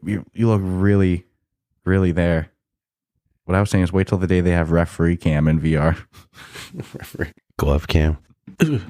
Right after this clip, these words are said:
Speaker 2: Get to put on your haptic feedback vest and
Speaker 1: No, it's got a
Speaker 2: pick
Speaker 1: lot
Speaker 2: a
Speaker 1: of
Speaker 2: side, and whatever happens, happens to you.
Speaker 1: It's got a lot of potential. I'm excited to see the
Speaker 2: Yeah, no, I,
Speaker 1: continued growth.
Speaker 2: I am not disappointed with it.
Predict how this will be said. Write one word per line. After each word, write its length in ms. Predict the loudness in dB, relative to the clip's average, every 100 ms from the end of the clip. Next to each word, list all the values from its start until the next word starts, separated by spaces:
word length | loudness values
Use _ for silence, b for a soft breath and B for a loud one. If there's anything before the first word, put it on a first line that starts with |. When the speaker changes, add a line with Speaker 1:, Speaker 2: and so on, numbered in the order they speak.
| -18 B B B B B B B B B -20 -4
Speaker 2:
Get 140 | -4 -4
to 80 |
put 160 | 0 2
on 140 | 4
your 100 | 4
haptic 360 | 4 2 0 -4
feedback 500 | 0 0 2 0 2
vest 340 | 0 2 -2
and 200 | -2 -4 -6 -20 _ _ -6
Speaker 1:
No, 200 | -6 -6 _
it's 100 | -6
got 120 | -2
a 60 | 2
Speaker 2:
pick 60 | 2
Speaker 1:
lot 100 | 2
Speaker 2:
a 20 |
Speaker 1:
of 40 |
Speaker 2:
side, 320 | 2 4 4 2
and 80 | 2
whatever 320 | 2 4 4
happens, 420 | 4 2 0 2
happens 460 | 2 2 -2 -2 -2
to 80 |
you. 200 | 0 0 -2 b b b
Speaker 1:
It's 160 | -6 -2
got 140 | 0
a 60 | 2
lot 180 | 0
of 80 | 0
potential. 440 | -2 0 -2 -2 -4
I'm 140 | -4
excited 440 | -4 -4 -4 -4
to 60 | -8
see 180 | -8 -8
the 460 | -6 -6 -4 -6 -10 _ -4
Speaker 2:
Yeah, 180 | 0 0
no, 180 | 2 2
I, 20 |
Speaker 1:
continued 320 | 2 2 0
growth. 120 | 0
Speaker 2:
I 60 | 0
am 200 | 0 0
not 260 | 0 0 0
disappointed 640 | -2 0 0 2 2 2
with 160 | 2 2
it. 180 | 0